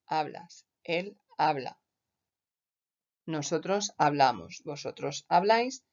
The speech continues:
ellos hablan. Después, entre todos, hicimos esta actividad, que teníamos que tirar el dado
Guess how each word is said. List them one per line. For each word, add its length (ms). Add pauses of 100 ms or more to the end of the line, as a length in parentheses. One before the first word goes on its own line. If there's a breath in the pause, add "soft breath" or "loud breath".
(220)
ellos 480 (180)
hablan. 560 (3500)
Después, 380
entre 240
todos, 340
hicimos 380
esta 200
actividad, 580 (340)
que 100
teníamos 380
que 100
tirar 280
el 160
dado 440